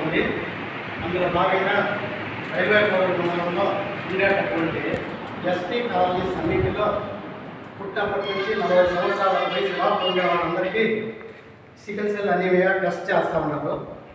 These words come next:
ఈ టెస్ట్ చేసిన తర్వాత వాళ్ళు ఐడెంటిఫై చేసి వాళ్ళకి ఏమి హెల్త్ సమస్యలు రాకుండా ఉండడానికి ఏమి జాగ్రత్తలు తీసుకోవాలనేటువంటి విషయాలు చెప్తాము. ఇవాళ సికిల్ సెల్ అనీమియా అంటే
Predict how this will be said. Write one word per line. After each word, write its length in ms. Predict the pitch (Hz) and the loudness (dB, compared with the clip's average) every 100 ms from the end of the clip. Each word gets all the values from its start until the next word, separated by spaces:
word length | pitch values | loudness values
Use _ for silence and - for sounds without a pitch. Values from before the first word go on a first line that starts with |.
| - - - | -18 -16 -10
ఈ 80 | 202 | -6
టెస్ట్ 340 | 196 208 202 214 | 0 0 2 2
చేసిన 280 | 214 214 | 2 0
తర్వాత 360 | 196 185 185 214 214 - - - - - 165 | 0 0 2 4 4 2 -4 -8 -8 -6 0
వాళ్ళు 200 | 180 170 | 2 4
ఐడెంటిఫై 400 | 180 202 190 190 | 4 4 2 0
చేసి 380 | 180 180 220 208 - - - - - | 2 2 2 0 0 -6 -10 -14 -4
వాళ్ళకి 280 | 165 175 180 | -2 2 4
ఏమి 240 | 208 196 175 - - - - 170 | 4 4 2 -2 -8 -12 -8 -2
హెల్త్ 240 | 180 180 | -2 0
సమస్యలు 400 | 190 190 190 185 | 2 2 2 2
రాకుండా 360 | 160 165 185 175 | 2 2 4 2
ఉండడానికి 420 | 165 170 175 175 | 2 -2 0 2
ఏమి 160 | 180 180 | 4 4
జాగ్రత్తలు 480 | 180 175 170 160 170 | 4 4 0 -2 -4
తీసుకోవాలనేటువంటి 840 | 170 170 160 160 156 165 147 - | -6 -4 -4 -2 -2 -4 -6 -8
విషయాలు 320 | 147 185 175 165 | -4 -2 0 -2
చెప్తాము. 380 | 156 - 156 - - - - - - 190 | -4 -4 -4 -4 -8 -12 -16 -20 -4 2
ఇవాళ 120 | 196 | 2
సికిల్ 380 | - 190 226 220 | 2 0 0 4
సెల్ 160 | 226 214 | 4 4
అనీమియా 420 | 185 208 202 185 | 4 4 4 4
అంటే 280 | 180 208 | 4 6